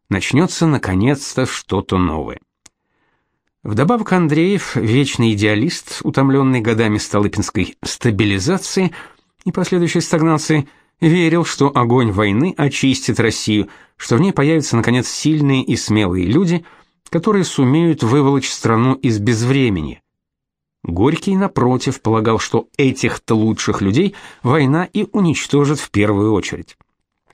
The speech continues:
И если Горький в летописи повел ярую антивоенную пропаганду, то Леонид Андреев, назначенный редактором художественного отдела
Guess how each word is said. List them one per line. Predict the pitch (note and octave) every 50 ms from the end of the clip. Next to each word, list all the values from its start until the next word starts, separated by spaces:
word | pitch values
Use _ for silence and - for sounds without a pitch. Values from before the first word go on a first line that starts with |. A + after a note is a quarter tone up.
| _ _ _ _ _ _ _ _ _ _ _ - - -
И | C#3
если | B2+ C#3 F3+ F#3 - F3+ F3+
Горький | D#3+ B2+ A#2+ C3 D3+ D3+ C3+ - - D#3
в | B2+
летописи | B2+ B2+ C3 B2+ - - - - - - C3+ C3 - - - - - _
повел | - C3 C3 C3 C#3 B2+
ярую | F#2+ F2+ F#2 G2 B2+ C3+ C3 A#2 A#2+ A2+ A2+ -
антивоенную | - A2+ G#2+ G2+ - - G2+ G#2 G#2 G2+ G2+ F2+ F2 F2+ F2 E2
пропаганду, | - - D3+ C#3 - G2+ - A#2+ D#3+ F#3+ F3+ F#3 F#3 - - - - - - - - - _ -
то | - F#3+ G#3
Леонид | G3 F#3 E3+ E3+ F3 E3+ -
Андреев, | C3 A#2 A2 A#2+ C#3 D#3+ F3 - -
назначенный | - B2+ A#2 A2 C3+ C3 - - - B2 A#2+
редактором | A#2 C3 A#2+ A#2+ C3 A2+ - - A2+ A#2 G2+
художественного | - - A#2+ A2+ A#2+ G#2+ - - - A2+ A2 A2 G2+ G#2
отдела | G2 F#2 F#2 A2 C3 B2+ B2+ A#2